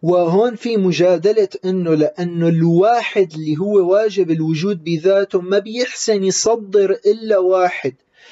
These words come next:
لأنه لو صدر عنه اثنين بيصير في اثنية بذات الواحد.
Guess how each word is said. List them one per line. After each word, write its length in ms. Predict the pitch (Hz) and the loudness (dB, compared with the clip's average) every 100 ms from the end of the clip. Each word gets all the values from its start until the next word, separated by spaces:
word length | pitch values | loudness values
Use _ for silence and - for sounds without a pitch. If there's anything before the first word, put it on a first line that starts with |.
| - - | -10 -2
لأنه 460 | 180 - 196 196 | -2 0 0 2
لو 200 | 190 185 | 4 2
صدر 460 | 185 - 240 240 220 | 2 0 0 2 2
عنه 480 | 180 185 233 226 208 | 0 -2 -2 0 0
اثنين 540 | - 185 196 202 208 - _ _ | 0 0 2 0 -4 -10 _ _
بيصير 540 | 160 190 - 233 254 233 | 0 0 0 -2 -2 -2
في 480 | - - 247 254 190 | -6 -2 0 2 -2
اثنية 640 | - - 196 233 262 240 | -2 -2 0 2 2 2
بذات 540 | 202 190 160 196 185 | 0 -2 0 0 0
الواحد. 560 | 175 156 151 135 - - | -4 0 2 0 -4 -14